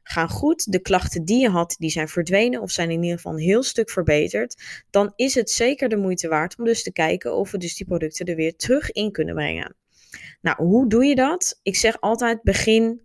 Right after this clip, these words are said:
klein. Dus begin met bijvoorbeeld hetgeen waar je niet goed tegen kan. Begin met max één product en misschien zelfs wel om de dag. Dus dat je om de dag iets toevoegt of om de twee dagen, als je dat een beetje spannend of eng vindt, om-,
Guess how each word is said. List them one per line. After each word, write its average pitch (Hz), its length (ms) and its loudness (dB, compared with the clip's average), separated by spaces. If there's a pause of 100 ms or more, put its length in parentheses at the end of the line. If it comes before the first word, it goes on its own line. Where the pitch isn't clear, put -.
klein. 165 540 2
Dus 180 240 -2
begin 233 340 4
met 196 200 2
bijvoorbeeld 202 520 -2
hetgeen 180 500 -2 (200)
waar 165 120 -2
je 165 60 2
niet 233 180 0
goed 226 140 -8
tegen 196 280 0
kan. 185 260 -8 (260)
Begin 233 420 0
met 175 180 0
max 185 460 -2
één 214 420 2
product 175 680 0 (240)
en 185 120 0
misschien 233 340 0
zelfs 202 280 2
wel 180 360 0
om 214 240 2
de 175 120 2
dag. - 440 -4 (800)
Dus 170 220 -2
dat 180 180 -2
je - 180 -8
om 233 200 0
de 226 80 0
dag 190 260 -2
iets - 220 -6
toevoegt 185 540 -6 (260)
of - 180 -8
om 170 200 0
de 160 120 2
twee 214 320 6
dagen, 214 420 0
als - 180 -6
je 180 60 -10
dat 170 180 -4 (140)
een 170 120 -6
beetje 160 400 -2
spannend 196 460 -2
of 175 180 -14
eng 214 260 0
vindt, 196 300 -4
om-, 170 220 -8